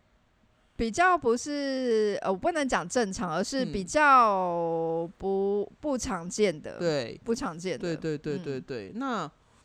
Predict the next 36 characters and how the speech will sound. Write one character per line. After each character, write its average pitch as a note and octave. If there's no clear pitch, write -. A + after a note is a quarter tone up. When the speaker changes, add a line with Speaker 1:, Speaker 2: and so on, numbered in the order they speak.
Speaker 2:
没 G#3
有， G#3
因 A#3+
为 D#4+
其 F#3
实 E3+
我 D#3+
前 E3
阵 A3
子 F#3
有 C#3+
一 -
个 -
朋 C#3+
友， A#2
Speaker 1:
嗯。 G3
Speaker 2:
他 G#3+
有 C3+
突 -
然 F3
私 F#3
讯， F3
深 F3
夜 D#3+
私 E3
讯 F3+
我 G3
说， F3
Speaker 1:
嗯， F3+
嗯， D3
嗯。 F3
Speaker 2:
他 B3
觉 D#3+
得 C3
他 G3+
很 C3+